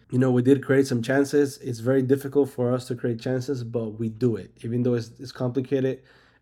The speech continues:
And it seems like we're, like, kinda being a little, a little bit predictable at times, and we're just making that extra pass where I feel like it could be more flu-, more fluid. Uh, we are creating those chances. They're just not going in the, in the back of the net.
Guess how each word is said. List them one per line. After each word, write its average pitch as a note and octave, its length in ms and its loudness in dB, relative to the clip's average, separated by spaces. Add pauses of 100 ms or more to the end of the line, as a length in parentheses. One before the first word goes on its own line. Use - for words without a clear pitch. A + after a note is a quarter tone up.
And A2 100 -4
it A2+ 60 -2
seems B2 360 -2
like A2+ 300 -4 (100)
we're, A2+ 140 0
like, A2+ 220 -4
kinda B2 200 0
being A#2+ 200 0
a A#2 80 0
little, B2 280 4 (160)
a B2 40 -8
little B2 240 2
bit A#2+ 140 0
predictable B2 500 -2
at B2 100 0
times, A#2+ 300 -4
and A2 100 -6
we're A2 120 -2
just A2+ 180 -10
making A2+ 300 -2
that A2 180 -4
extra A#2+ 360 -6
pass A#2 360 -4
where A2+ 120 -2
I G#2+ 40 -6
feel A#2 180 -6
like A2+ 140 -2
it A2+ 100 -8
could A2+ 140 -4
be A#2 100 -2
more A2+ 180 -2
flu-, - 280 -18
more A2+ 220 -6
fluid. C3 500 4 (580)
Uh, B2 160 -4
we C3 240 6
are D3+ 140 8
creating C3+ 320 2
those A#2+ 180 0
chances. A#2+ 380 -4
They're A#2+ 120 -2
just A2+ 200 -6
not A#2 160 -4
going A#2 180 -2
in A2+ 80 -2
the, A2 100 -8
in B2 100 -6
the A2+ 60 -4
back A2+ 200 -6
of G#2+ 80 -4
the A2 80 -6
net. B2 260 -2